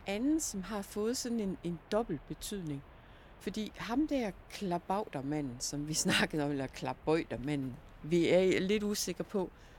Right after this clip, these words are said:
hvordan det skal udtales. Men det, det er noget med, at det ord, det halve af ordet, det kommer fra, fra et gammelt tysk ord om, om en bestemt hammer, altså et bestemt stykke værktøj. Og først så er han åbenbart, har jeg læst mig frem til,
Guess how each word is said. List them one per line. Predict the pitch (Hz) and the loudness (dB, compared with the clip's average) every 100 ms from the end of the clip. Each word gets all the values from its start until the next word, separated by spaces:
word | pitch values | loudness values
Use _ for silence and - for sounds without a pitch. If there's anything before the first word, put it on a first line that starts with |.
| - | -4
hvordan | 170 170 190 | -2 -2 -4
det | 196 | -8
skal | - 185 | -6 -8
udtales. | 185 170 165 170 - - - - - | -6 -4 -4 -4 -12 -18 -18 -8 -2
Men | 196 | 0
det, | 208 - - | 2 0 -2
det | 208 202 | 0 2
er | |
noget | 214 233 | 4 4
med, | 240 226 | 6 4
at | - - | 4 2
det | 220 - - | -2 -2 -2
ord, | 240 185 | 0 2
det | 175 185 | 0 -2
halve | 175 190 240 254 | 0 0 2 2
af | - - | 0 2
ordet, | 254 226 160 | 2 4 2
det | 208 - | 0 -4
kommer | 240 208 175 | -2 0 -2
fra, | 160 - 165 170 - - - - - - | -6 -4 -4 -4 -10 -20 -20 -20 -18 -14
fra | - 220 | -2 -2
et | - | 0
gammelt | 160 165 226 214 | 0 0 0 -2
tysk | - - 240 - - - | -4 -2 -4 -4 -8 -6
ord | 220 208 180 - | -4 -2 -2 0
om, | 156 151 - - | 0 -2 -6 -4
om | 175 | -2
en | 170 | -2
bestemt | - 170 - 208 - - - | -4 -6 -2 -2 -4 -14 -12
hammer, | - 175 202 156 | -6 0 0 0
altså | - 139 156 | -2 -4 -4
et | - - - | -6 -12 -10
bestemt | 185 202 - | -6 -4 -4
stykke | - 190 151 | -8 -6 0
værktøj. | 170 175 - 151 143 - - - - - - - - - - - - | 0 -2 -6 -6 -6 -10 -18 -20 -20 -20 -18 -18 -18 -20 -20 -10 -4
Og | 190 | 0
først | - 262 - | 4 4 4
så | - 262 | 2 4
er | 277 | 4
han | 220 247 302 | 4 4 4
åbenbart, | 202 220 233 190 220 185 | 4 4 2 2 2 0
har | 180 | 0
jeg | 175 | -2
læst | 185 190 170 | 0 -2 -4
mig | 165 | -8
frem | 202 220 | -6 -4
til, | - 233 | -4 -4